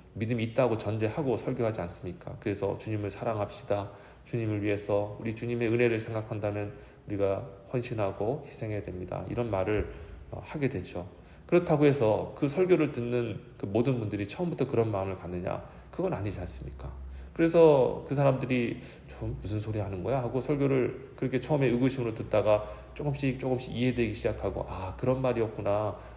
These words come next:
아, 이런 뜻이었구나." 하면서 더더욱 주님 더 깊이 알아가고 또 믿음에 대한 그 확신이 생기는 것처럼 처음부터 주님 사랑하는 마음은, 어, 갖기 쉽지는 않다라는 그 말씀을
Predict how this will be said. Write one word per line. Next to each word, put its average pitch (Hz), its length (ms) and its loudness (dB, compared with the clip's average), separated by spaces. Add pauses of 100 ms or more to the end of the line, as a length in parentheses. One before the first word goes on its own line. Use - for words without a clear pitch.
아, 107 120 0
이런 139 240 4
뜻이었구나." 123 460 -2
하면서 143 600 4 (140)
더더욱 165 360 6
주님 139 420 2
더 117 100 2
깊이 113 500 0
알아가고 107 640 4 (340)
또 107 240 6
믿음에 113 400 2
대한 101 400 4
그 98 300 2
확신이 120 540 0
생기는 139 400 -4
것처럼 131 460 0 (420)
처음부터 127 840 4 (140)
주님 156 240 2
사랑하는 147 420 2
마음은, 104 400 0 (420)
어, 85 400 -10
갖기 101 540 -6 (180)
쉽지는 151 400 -4
않다라는 95 760 -4
그 107 80 -6
말씀을 95 420 -4